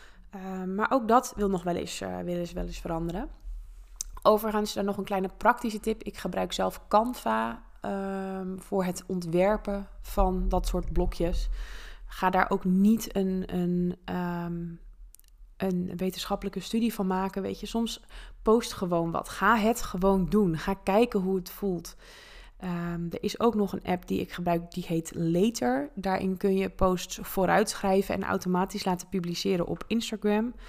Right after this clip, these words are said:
Ehm, vond ik zelf in het begin heel handig. Zeker als ik dan momenten had dat ik me super geïnspireerd voelde. Dan kon ik een heleboel posts schrijven.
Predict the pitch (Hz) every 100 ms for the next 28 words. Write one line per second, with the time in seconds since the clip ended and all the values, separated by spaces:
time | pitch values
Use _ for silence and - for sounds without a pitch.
0 | - - - - 190 180 180 175 - 190
1 | 190 - 170 175 - 175 175 165 185 180
2 | 180 165 185 190 - 175 - - 170 170
3 | 170 170 165 175 - 175 - 165 170 175
4 | 170 - - 285 208 - 185 180 196 185
5 | 202 202 - 180 165 165 - - - -
6 | 190 196 185 165 202 220 190 185 175 175
7 | - - 175 214 226 226 262